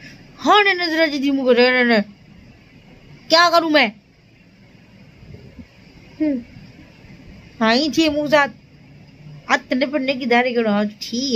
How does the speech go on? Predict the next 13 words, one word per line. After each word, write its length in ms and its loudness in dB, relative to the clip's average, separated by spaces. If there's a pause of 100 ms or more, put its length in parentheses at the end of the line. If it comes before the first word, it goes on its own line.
آهي، 160 2 (640)
وهندو 240 0
نه 100 0
آهي. 160 0 (460)
رات 260 0
جو 60 -4
ننڊ 180 0
نه 160 -2
ٿي 140 -6
اچي 140 -4
ته 120 -4
ڪوڙ 120 -2
ٿيو 180 -4